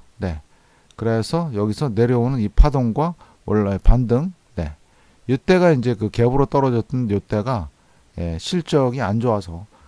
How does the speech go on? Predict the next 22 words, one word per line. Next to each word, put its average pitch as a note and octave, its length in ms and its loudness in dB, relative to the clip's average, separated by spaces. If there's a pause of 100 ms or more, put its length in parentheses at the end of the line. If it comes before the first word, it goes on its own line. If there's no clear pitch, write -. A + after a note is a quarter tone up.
(120)
그냥 A2 180 -6
꽝 D3+ 240 0
하고 C#3+ 160 0
떨어진 B2 380 -2
겁니다. D#2 320 -10 (400)
엄청난 D3 420 2
거래량 A2 320 0
터졌고, D3 560 -2 (380)
예, - 80 -8
그래서 G#2+ 380 -2 (500)
일시적으로 D3+ 400 4
반등이 B2 380 6
올라온 A2+ 340 2
거 B2+ 80 2
아닌가? F#2 420 -2 (380)
예. E2+ 180 -4 (880)
그러면 D3 540 2 (560)
자, A#2+ 80 2
결론 F3 400 8
내겠습니다. A2 840 -2
결론이 D#3 400 2
뭐냐? G2+ 500 2